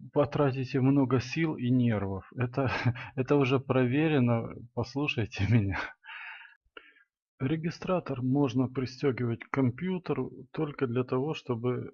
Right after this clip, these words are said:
он работал в режиме веб-камеры.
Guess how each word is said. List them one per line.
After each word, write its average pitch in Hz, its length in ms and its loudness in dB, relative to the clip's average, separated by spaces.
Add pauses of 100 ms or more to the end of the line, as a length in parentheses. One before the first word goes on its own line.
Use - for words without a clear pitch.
(1000)
он 131 220 6
работал 120 680 -2
в 107 80 -8
режиме 113 600 2 (100)
веб-камеры. 98 880 -6